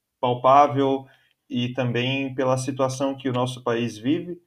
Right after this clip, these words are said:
buscar al-, algo novo, uma cultura que desde que eu cheguei aqui é completamente diferente da nossa, as pessoas, o modo de viver aqui, o modo de admi-, de administrar tudo aqui é muito diferente, e foi isso.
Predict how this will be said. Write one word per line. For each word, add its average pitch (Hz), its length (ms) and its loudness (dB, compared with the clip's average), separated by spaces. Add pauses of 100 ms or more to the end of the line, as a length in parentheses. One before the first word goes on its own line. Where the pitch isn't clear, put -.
(140)
buscar 123 460 0
al-, 120 200 6
algo 123 220 2
novo, 139 300 2
uma 123 280 2
cultura 135 460 0
que 123 220 -6
desde 143 300 0
que 139 100 -2
eu 131 40 -2
cheguei 117 320 -6
aqui 113 220 -6
é 123 80 0
completamente 127 920 -4
diferente 117 580 -4
da 110 160 -4
nossa, 127 560 -4
as 110 480 -6
pessoas, 135 680 -2 (280)
o 123 80 -6
modo 123 340 4
de 120 160 -2
viver 113 580 -2
aqui, 117 380 -4
o 127 60 -2
modo 123 360 0
de 113 280 -6
admi-, 113 400 -4
de 113 320 -8
administrar 117 720 -6
tudo 139 200 -4
aqui 123 180 -8
é - 20 -4
muito 120 280 -10
diferente, 120 640 -12 (220)
e 120 100 -4
foi 127 280 0
isso. 127 300 0